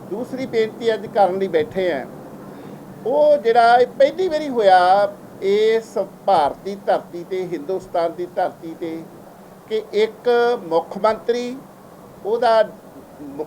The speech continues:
ਡਿਪਟੀ ਮੁੱਖ ਮੰਤਰੀ ਦਿੱਲੀ ਦਾ ਕੇਜਰੀਵਾਲ, ਸਿਸੋਦੀਆ, ਜੈਨ, ਜੇਲ੍ਹ ਮੰਤਰੀ, ਇਹ ਸਾਰੇ ਦੇ ਸਾਰੇ ਵੱਡੇ ਚਾਰੇ ਜਿਹੜੇ ਮੌਜੂਦਾ ਮੁੱਖ ਮੰਤਰੀ, ਪਹਿਲੀ ਵਾਰੀ ਹੋਇਆ ਕਿ ਉਹ ਜੇਲ੍ਹ ਵਿੱਚ ਗਿਆ। ਜੇਲ੍ਹ ਵਿੱਚ ਕਿਹੜੇ ਗਿਆ?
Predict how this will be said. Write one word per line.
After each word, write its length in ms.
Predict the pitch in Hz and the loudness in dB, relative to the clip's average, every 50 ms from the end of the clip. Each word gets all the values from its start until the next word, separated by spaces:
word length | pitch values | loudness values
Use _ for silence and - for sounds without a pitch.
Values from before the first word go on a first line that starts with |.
| - 147 | -8 -2
ਡਿਪਟੀ 360 | - 190 202 - - - 240 226 | 0 0 0 0 -2 -10 -8 -4
ਮੁੱਖ 280 | 208 233 233 233 - | -4 -4 -4 -4 -6
ਮੰਤਰੀ 440 | 220 240 233 226 226 220 220 226 220 | -8 -6 -6 -6 -6 -6 -6 -6 -6
ਦਿੱਲੀ 320 | 185 214 202 208 220 220 | -8 -10 -10 -10 -8 -2
ਦਾ 280 | 220 220 214 208 208 208 - - - - - - - - - - - - - - | 0 2 2 2 0 -2 -6 -14 -20 -20 -20 -20 -20 -20 -20 -20 -20 -20 -18 -8
ਕੇਜਰੀਵਾਲ, 800 | - 190 185 185 185 208 208 220 214 220 214 208 208 208 208 202 | -4 -2 -2 -2 -2 -4 -4 -2 2 4 4 6 6 4 2 0
ਸਿਸੋਦੀਆ, 840 | - - 202 - 185 196 220 226 220 226 226 214 208 202 202 202 196 139 - - - - - - - - - - - - | -4 -12 -12 -8 -6 -4 -4 -4 -4 -2 0 2 2 2 2 0 -4 -8 -14 -18 -18 -20 -20 -20 -20 -20 -20 -12 -2 2
ਜੈਨ, 560 | 175 180 190 196 208 208 202 208 202 196 190 - - 165 | 4 6 6 6 6 4 2 0 -2 -6 -8 -8 -6 0
ਜੇਲ੍ਹ 240 | 185 214 226 220 | 2 2 2 2
ਮੰਤਰੀ, 420 | 214 202 202 196 202 202 202 208 214 - | 0 -2 -4 -4 -6 -10 -14 -14 -10 -8
ਇਹ 100 | 262 294 - - - - | -8 -8 -8 -8 -4 2
ਸਾਰੇ 300 | 208 202 220 254 285 311 | 4 6 6 6 4 4
ਦੇ 140 | 311 311 | 2 0
ਸਾਰੇ 560 | - - 247 214 208 214 220 214 208 208 214 - - - - - - - - - 147 | 0 0 0 2 2 2 2 0 -2 -4 -6 -8 -14 -20 -20 -20 -20 -20 -20 -10 -8
ਵੱਡੇ 280 | 175 170 160 214 214 | -8 -4 -2 0 -2
ਚਾਰੇ 420 | 208 214 - 208 185 185 196 208 202 | -2 0 2 4 6 6 6 4 2
ਜਿਹੜੇ 220 | 190 220 220 233 | -2 -2 -2 -2
ਮੌਜੂਦਾ 680 | 220 196 170 180 175 - 202 220 233 190 - 294 285 277 | -2 -4 -6 -8 -6 -6 -6 -6 -4 2 4 6 6 6
ਮੁੱਖ 280 | 254 220 208 - - | 4 0 -6 -6 -6
ਮੰਤਰੀ, 380 | 202 190 185 180 180 - 202 202 | -6 -4 -4 -4 -6 -10 -12 -10
ਪਹਿਲੀ 280 | 202 - 233 226 254 247 | -6 -4 -4 -4 -6 -6
ਵਾਰੀ 180 | 226 208 202 | -8 -6 -6
ਹੋਇਆ 400 | 175 170 151 156 151 151 151 - - - - - - - - | -4 -2 0 0 0 0 -2 -4 -8 -16 -20 -20 -20 -14 -12
ਕਿ 100 | 196 185 - - | -10 -10 -8 -6
ਉਹ 140 | 208 214 196 | -4 -4 -4
ਜੇਲ੍ਹ 300 | - 180 190 202 185 165 | -2 0 0 0 0 -2
ਵਿੱਚ 120 | 143 - - - | -6 -12 -14 -16
ਗਿਆ। 100 | - - - - - - - - - - - - - - | -20 -20 -20 -20 -20 -20 -20 -20 -20 -20 -20 -20 -8 0
ਜੇਲ੍ਹ 220 | 190 220 247 254 254 | 4 4 6 6 6
ਵਿੱਚ 160 | 262 - - | 2 0 0
ਕਿਹੜੇ 260 | - 220 220 240 240 | -2 -4 -2 -2 0
ਗਿਆ? 360 | 202 202 185 180 175 180 185 | 2 4 4 4 4 2 -2